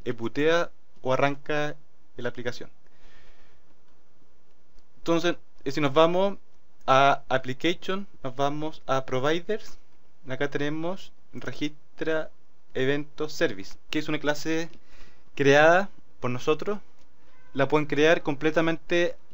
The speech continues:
a mano, ¿ya? Pero lo que sí debe heredar de Service Provider. Y,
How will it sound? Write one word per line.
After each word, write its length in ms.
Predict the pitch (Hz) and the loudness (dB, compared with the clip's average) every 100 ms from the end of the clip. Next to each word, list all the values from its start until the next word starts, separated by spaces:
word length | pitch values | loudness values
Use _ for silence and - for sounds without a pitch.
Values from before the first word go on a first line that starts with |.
| - | 0
a 100 | 131 | 4
mano, 400 | 131 165 180 226 - - - - | 6 6 4 -2 -6 -8 -8 -6
¿ya? 320 | 123 135 190 - - - - - - - - - - | -4 -2 -2 -6 -8 -10 -10 -10 -10 -8 -8 -8 -4
Pero 160 | 123 120 | -2 0
lo 80 | |
que 100 | 120 | -2
sí 140 | 123 147 | -2 0
debe 420 | 151 151 160 156 - | 4 4 4 2 -2
heredar 480 | 131 127 139 175 - - - | 2 4 4 4 0 -8 -8
de 360 | 120 131 139 135 | -2 2 2 0
Service 420 | - 147 139 147 | -2 0 0 -2
Provider. 480 | - 139 151 170 226 - - - - - - - - - - - - - - - - - - - - - - - - | -2 0 0 -2 -4 -6 -10 -10 -10 -10 -10 -8 -8 -8 -8 -6 -6 -6 -8 -8 -8 -8 -10 -10 -10 -10 -10 -8 -4
Y, 380 | 170 202 220 | 0 0 -2